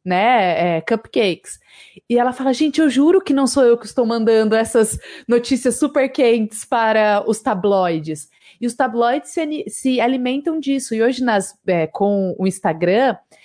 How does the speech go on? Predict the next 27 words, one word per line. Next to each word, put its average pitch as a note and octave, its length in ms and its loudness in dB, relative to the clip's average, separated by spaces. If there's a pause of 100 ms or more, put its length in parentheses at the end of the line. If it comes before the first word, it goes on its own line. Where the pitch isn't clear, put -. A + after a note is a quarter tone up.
(140)
eu - 60 -4
não G#3 60 0
sei C#4 140 -2
se C#4 120 -8
vocês C4+ 160 -6
já B3+ 160 0
viram A3 640 -2
o G#3+ 100 2
quanto C4+ 840 0
você A3+ 240 -2
pode A3+ 260 -2
lucrar A#3 420 -2
se - 120 -12
você B3 100 -10
tiver A3+ 240 -2
um A#3 40 2
Instagram, A3+ 680 0 (200)
a F3 60 -14
pessoa - 240 -4
aqui F3 160 -8
já D#3+ 240 -2 (160)
fazendo E3+ 340 -2
todo F#3+ 200 0
mundo G3+ 160 0
virar F#3+ 120 0
empreendedor F#3 580 0
agora. D#3 320 -4